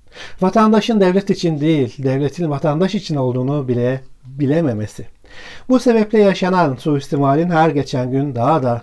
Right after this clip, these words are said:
genişlemesi. Çok üzücü değil mi? Boyner ve Beymen. Geçen gün köşemde Beymen yerine Boyner'in ismini kullanarak Katarların aldıklarını yazmıştım.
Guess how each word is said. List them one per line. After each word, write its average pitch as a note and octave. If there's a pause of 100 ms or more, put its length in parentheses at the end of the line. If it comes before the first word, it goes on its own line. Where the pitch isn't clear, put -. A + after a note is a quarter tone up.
genişlemesi. A#2 (280)
Çok D#3
üzücü A#2 (180)
değil C3+
mi? A#2 (800)
Boyner G3+
ve D#3
Beymen. A#2+ (640)
Geçen A3+
gün A3+
köşemde F#3
Beymen F3
yerine C#3
Boyner'in D3+
ismini C3+
kullanarak C3+
Katarların C3+
aldıklarını B2+
yazmıştım. A2+